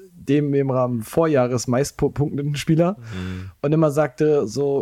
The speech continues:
Speaker 1: "Regression comes." Und wie gesagt, Devondre Campbell, ich kann das verstehen.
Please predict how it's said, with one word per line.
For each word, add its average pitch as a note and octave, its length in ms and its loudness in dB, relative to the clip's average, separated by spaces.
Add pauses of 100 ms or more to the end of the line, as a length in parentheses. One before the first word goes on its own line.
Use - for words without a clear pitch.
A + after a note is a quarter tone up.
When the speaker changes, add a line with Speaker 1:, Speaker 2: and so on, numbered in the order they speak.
Speaker 1:
"Regression C#3+ 760 0
comes." E3 600 -4
Und C#3 360 -2
wie - 100 -18
gesagt, D3 220 -2
Devondre D#3 280 2
Campbell, D3+ 320 -2
ich - 240 -10
kann F3 240 0
das G3 160 0
verstehen. G3+ 600 0